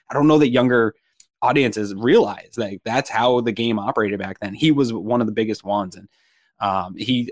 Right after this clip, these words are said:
always maintained that sort of legacy personality, radio legacy personality. And that, the thing that I think was most endearing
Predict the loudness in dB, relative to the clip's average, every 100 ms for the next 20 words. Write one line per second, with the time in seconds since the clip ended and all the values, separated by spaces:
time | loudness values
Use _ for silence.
0 | -4 2 4 4 4 2 2 0 -2 0
1 | 0 -2 -4 -12 _ -6 -2 0 -2 _
2 | _ _ -10 -2 0 0 -2 -4 -4 -4
3 | -2 -4 -2 -2 0 0 0 0 0 0
4 | 0 0 -2 -4 -6 -4 -6 -4 -2 0
5 | 0 0 0 -2 -2 -4 -4 0 2 4
6 | 2 0 -2 -2 -2 0 -2 -2 -2 -2
7 | 0 -2